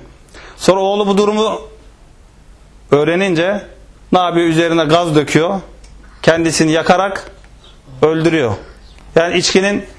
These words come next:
insanı düşürdüğü hale bakın. Kişi annesiyle zina edip daha sonradan da kendi nefsine ne yapabiliyor?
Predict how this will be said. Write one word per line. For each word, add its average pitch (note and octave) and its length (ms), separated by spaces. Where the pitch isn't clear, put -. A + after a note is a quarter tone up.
insanı F3+ 400
düşürdüğü F3 580
hale E3+ 260
bakın. B2+ 280
Kişi F3+ 480
annesiyle E3 540
zina E3+ 360
edip F3 360
daha E3+ 180
sonradan D#3+ 400
da D#3 60
kendi E3 340
nefsine D#3 360
ne E3+ 40
yapabiliyor? D#3+ 460